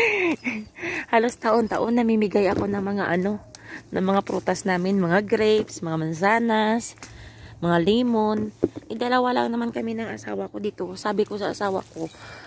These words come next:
mas mabuti na ipamigay natin kaysa masayang lang. Buti na yung pakinabangan ng mga tao.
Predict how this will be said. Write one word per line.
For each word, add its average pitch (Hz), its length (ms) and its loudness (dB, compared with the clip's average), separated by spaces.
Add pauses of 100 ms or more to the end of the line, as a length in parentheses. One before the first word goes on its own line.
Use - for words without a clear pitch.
(140)
mas - 140 -10
mabuti 226 380 2
na 196 160 0
ipamigay 196 500 0
natin 185 380 0
kaysa 180 480 -6 (800)
masayang 202 600 0
lang. 202 360 -2 (760)
Buti 202 220 -6
na 214 240 2
yung 214 80 2
pakinabangan 196 640 0
ng 185 160 0
mga 185 240 -2
tao. 170 320 0